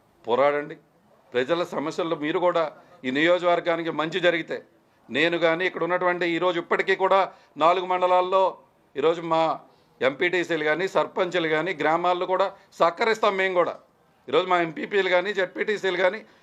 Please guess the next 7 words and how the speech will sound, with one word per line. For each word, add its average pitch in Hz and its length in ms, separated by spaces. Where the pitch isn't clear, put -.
అదేవిధంగా 208 560
గ్రామాల్లో 202 460
ఉన్నటువంటి 196 360
సర్పంచులు 196 500
కానీ 208 160
తీర్మానాలకి 202 680
అన్నిటికీ 214 320